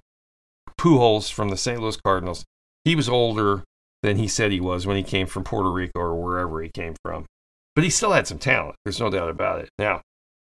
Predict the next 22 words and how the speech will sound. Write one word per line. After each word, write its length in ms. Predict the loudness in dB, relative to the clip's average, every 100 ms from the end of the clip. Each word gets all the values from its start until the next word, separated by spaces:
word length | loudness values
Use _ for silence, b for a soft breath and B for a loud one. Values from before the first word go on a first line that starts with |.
| _ _
I 120 | 0
believe 480 | 2 0 2 0 0
with 200 | 0 0
just 220 | -4 -6
a 40 | 0
little 260 | 2 2
bit 160 | 0 -2
of 100 | -2
talent, 400 | -2 2 0 -2 _ _ _ _
if 80 | 0
I 40 | 2
was 160 | 0 -2
playing 380 | 0 0 -2 -2
with 160 | -4
a 60 | -2
bunch 220 | -4 -4
of 40 | -2
twelve-year-olds 680 | 2 4 4 2 2 -2 -10 _ _ _
when 160 | -2 2
I 160 | 2
was 240 | 2 -2 -6
twenty, 540 | -2 4 4 2 -4